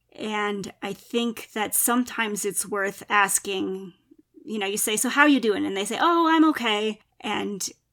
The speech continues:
it can be valuable to say, "How are you really doing?" And probe a little more just in case it is muscle memory that is looking more positive than a person feels.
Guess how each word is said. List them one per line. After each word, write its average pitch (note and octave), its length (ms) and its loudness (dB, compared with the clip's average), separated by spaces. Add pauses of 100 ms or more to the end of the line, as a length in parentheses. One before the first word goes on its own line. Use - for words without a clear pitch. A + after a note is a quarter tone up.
(120)
it G#3+ 120 -4
can G#3+ 160 -4
be G#3 160 -2
valuable G3+ 420 0
to G3+ 120 -8
say, G3 220 -4
"How A3 360 -2
are G#3+ 100 0
you G#3 240 -2
really A3 380 0
doing?" F3 560 -8 (300)
And G#3 920 -4 (300)
probe C4+ 380 2
a - 20 4
little D#4+ 360 2
more A3+ 720 4 (520)
just C4 420 0
in A#3+ 140 0
case A3 460 0
it G#3 180 -2
is A3 380 0
muscle G#3 400 -2
memory G3 760 -4 (400)
that G#3 180 -2
is G3 200 -2
looking G#3 340 -2
more G3 180 -2
positive F#3 1000 -6 (800)
than G3+ 160 -6
a F#3+ 40 -4
person F#3+ 360 -6
feels. - 480 -10